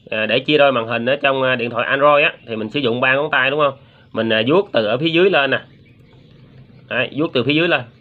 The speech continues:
Tuy nhiên thì hôm nay mình cứ thực hiện mãi mà không được các bạn. Thì, à, trong video này tôi sẽ hướng dẫn các bạn cách để, à, khắc phục cái tình trạng là mình không chia đôi được màn hình trong điện thoại Android ha.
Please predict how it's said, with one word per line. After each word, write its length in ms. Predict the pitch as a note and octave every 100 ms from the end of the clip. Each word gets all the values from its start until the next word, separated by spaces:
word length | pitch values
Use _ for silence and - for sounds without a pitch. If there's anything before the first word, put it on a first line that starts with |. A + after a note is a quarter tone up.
| - _ - _ _ _ - _ - _
Tuy 80 | D#3+
nhiên 200 | D#3 D#3
thì 120 | C#3+
hôm 180 | C3 D3+
nay 200 | D3+ D3
mình 140 | C#3 B2
cứ 80 | F3+
thực 200 | C3+ B2+
hiện 180 | B2
mãi 200 | C3 A2+
mà 100 | F3
không 180 | C3 D3
được 120 | B2
các 120 | A#2+ D#3
bạn. 240 | A#2 A#2+ - _ - - - -
Thì, 160 | C3
à, 220 | B2+ A#2+ A#2+ A#2+ A#2+ - - _ _ -
trong 160 | D3+
video 240 | D#3 D3 D3+
này 240 | B2+ A2+
tôi 140 | - C#3+
sẽ 140 | B2
hướng 160 | E3 F#3
dẫn 140 | B2
các 140 | - -
bạn 280 | G#2 A#2 A#2+ _ _
cách 200 | - F#3
để, 240 | A#2 A2 D#3+
à, 140 | D3+ C#3
khắc 200 | G3+ G3+
phục 180 | C3+ C3
cái 100 | E3
tình 140 | A#2+ A2
trạng 240 | G2+ B2+
là 140 | A#2
mình 140 | A2 A2
không 320 | - D#3+ C#3+
chia 120 | D3
đôi 160 | C#3 C3+
được 140 | A#2
màn 120 | A2 G#2
hình 220 | A#2 G2
trong 180 | C3 C3
điện 120 | A2+
thoại 140 | G2+
Android 340 | B2 C#3 C#3 D3
ha. 140 | D3+